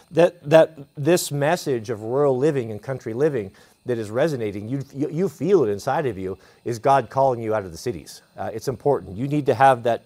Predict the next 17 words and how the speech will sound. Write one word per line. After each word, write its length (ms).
that, 260
that 160
sanctuary, 720
uh, 40
to 120
protect 420
you 140
and 100
your 80
family 400
so 140
that 140
you 120
can 120
do 100
His 160
work. 300